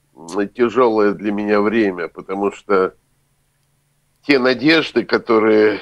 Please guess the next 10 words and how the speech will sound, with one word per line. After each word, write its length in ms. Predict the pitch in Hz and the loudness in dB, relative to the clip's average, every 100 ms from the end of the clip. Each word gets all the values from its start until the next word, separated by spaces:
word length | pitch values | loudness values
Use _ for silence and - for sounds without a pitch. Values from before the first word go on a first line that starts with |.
| - | -4
я 220 | 110 107 | 0 0
питал 500 | 104 101 - 98 95 | -2 -8 0 0 2
на 120 | 101 | 0
возрождение 760 | 95 95 98 92 95 101 95 95 | 0 -2 -2 -2 -4 -4 -2 0
России, 640 | 98 - - 120 113 107 | 0 -4 -4 0 0 2
я 120 | 104 | 2
видел, 340 | 98 107 101 98 | 0 0 -2 -4
что 280 | - 98 | -2 0
они 400 | 95 98 95 95 - _ _ _ _ _ _ _ _ _ _ _ _ _ _ _ - | 2 0 -2 -4 -6 _ _ _ _ _ _ _ _ _ _ _ _ _ _ _ 0
рушатся 680 | 156 185 135 - - 104 | 2 2 0 -4 0 0